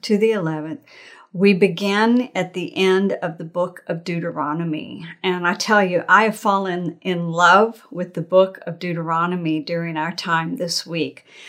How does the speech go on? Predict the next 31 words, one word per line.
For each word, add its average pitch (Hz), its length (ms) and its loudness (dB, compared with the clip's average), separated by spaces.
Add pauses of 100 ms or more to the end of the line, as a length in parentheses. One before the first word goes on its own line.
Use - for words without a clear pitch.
(300)
Uh, 165 160 4
such - 640 2 (100)
a 170 120 -2
beautiful 196 760 2
book 170 480 -6 (540)
and 175 560 0
full 233 760 6
of 170 160 -8
God's 180 360 -2
love 196 440 2
for 214 160 -6
his 185 260 -8
people. - 640 -12 (560)
And, 185 600 4
uh, 185 160 -2
so 202 320 4
as 208 240 0
I 202 100 0
repeated 196 880 2
before, 202 560 4
Deuteronomy 185 1080 -2
is 175 300 -4
a 180 140 -2
renewal 190 800 6
of 180 220 -2
the 175 60 -8
covenant 196 640 0
that 170 160 -8
God 180 200 -6
had 170 200 -4
made, 180 320 -2